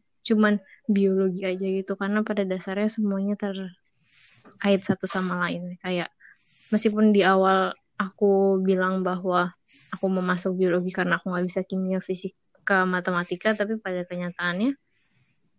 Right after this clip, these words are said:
mereka semua selalu datang bersamaan gitu. Kayak aku tidak bisa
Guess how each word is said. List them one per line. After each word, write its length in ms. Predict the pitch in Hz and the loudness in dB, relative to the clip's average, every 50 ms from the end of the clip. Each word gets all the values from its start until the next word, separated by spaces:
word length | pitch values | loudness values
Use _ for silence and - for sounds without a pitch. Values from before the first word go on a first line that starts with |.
| _ _ _ _ _ _ _ _ _ - - - - | _ _ _ _ _ _ _ _ _ -20 -16 -4 2
mereka 320 | 220 220 208 196 202 208 | 2 2 4 4 2 4
semua 320 | - 214 202 202 220 247 | 4 4 6 8 6 6
selalu 320 | 226 - 202 196 196 185 175 | 6 4 2 4 4 4 4
datang 240 | 170 - 180 180 180 | 2 2 2 2 2
bersamaan 560 | 180 175 - 180 175 185 180 160 170 175 175 | 2 0 0 0 0 0 0 0 -2 -2 -2
gitu. 240 | 175 175 175 165 165 - - _ _ - - | -2 -4 -4 -8 -10 -10 -14 _ _ -20 -16
Kayak 320 | - 165 156 156 156 - - - | -10 -8 -6 -6 -6 -8 -8 -8
aku 160 | 185 175 - | -8 -4 -2
tidak 320 | 196 190 180 175 170 175 180 | 0 2 2 2 2 0 -2
bisa 240 | 170 175 170 170 | -2 -2 -2 -2